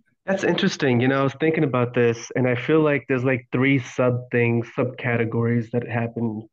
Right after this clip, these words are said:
that I look at this kind of in. One is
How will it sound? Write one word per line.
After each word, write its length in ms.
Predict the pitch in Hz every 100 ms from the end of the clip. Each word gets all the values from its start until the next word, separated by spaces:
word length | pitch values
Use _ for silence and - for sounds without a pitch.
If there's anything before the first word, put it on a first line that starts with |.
| -
that 100 | 120
I 80 | 117
look 200 | 120 120
at 140 | 120
this 220 | 120 117 - -
kind 160 | 123 117
of 100 | 113
in. 280 | 113 113 - _ _ _ -
One 360 | - 135 156 156
is 600 | 156 135 131 123 120 117